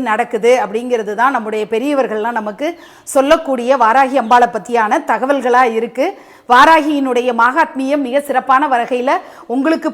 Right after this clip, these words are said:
புரிதலை கொடுத்துருக்கோம் அப்படின்னு நான் பரிபூரணமா நம்புறேன். ஆணவம், கண்மம், மாயை, காமம், குரோதம், லோபம், மதம், மாச்சரியம், எட்டு துர்குணங்கள். அந்த எட்டு துர்குணங்களை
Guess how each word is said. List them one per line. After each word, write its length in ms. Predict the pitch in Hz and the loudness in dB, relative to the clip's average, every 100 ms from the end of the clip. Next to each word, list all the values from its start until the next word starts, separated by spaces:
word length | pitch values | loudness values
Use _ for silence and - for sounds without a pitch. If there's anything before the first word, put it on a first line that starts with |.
| 285 | -2
புரிதலை 320 | 311 320 277 196 | 0 2 0 -2
கொடுத்துருக்கோம் 580 | 262 285 240 262 247 190 | -6 -6 -4 -2 0 -2
அப்படின்னு 340 | 202 208 233 302 | -4 -4 -4 -4
நான் 240 | 214 240 330 - - 240 | -2 -2 -4 -10 -10 -4
பரிபூரணமா 680 | 226 220 269 294 302 294 - 226 | -4 -2 0 2 2 4 2 0
நம்புறேன். 420 | 233 247 240 359 - _ - 214 269 | -4 -2 -2 -2 -6 _ -4 2 6
ஆணவம், 500 | 330 330 285 311 349 330 269 | 6 4 4 2 2 -2 -2
கண்மம், 540 | 269 294 285 294 339 285 220 | 0 0 2 2 2 0 2
மாயை, 540 | 226 269 277 269 285 349 - - _ _ - | 4 4 2 2 0 0 -8 -20 _ _ -4
காமம், 640 | 277 269 294 311 302 320 359 - | 6 8 8 8 6 2 0 -4
குரோதம், 580 | 277 269 285 277 285 320 302 233 | 4 6 8 6 4 2 0 4
லோபம், 560 | 254 294 269 269 311 311 226 | 6 6 6 2 2 -2 -2
மதம், 340 | 233 226 285 302 247 | 0 2 0 0 0
மாச்சரியம், 720 | 226 240 - - 214 196 175 - _ _ _ | 0 0 -4 -6 -6 -6 -12 -16 _ _ _
எட்டு 460 | 220 285 311 - 453 415 202 | -2 0 0 0 2 2 0
துர்குணங்கள். 720 | 285 233 247 302 262 220 190 - - - 220 | -4 -2 0 2 2 -2 -10 -12 -12 -4 -4
அந்த 220 | 240 247 226 262 | 0 -2 2 0
எட்டு 240 | 262 403 330 | 2 -2 0
துர்குணங்களை 800 | 277 294 240 403 392 330 285 294 | -2 -4 -2 0 2 2 2 0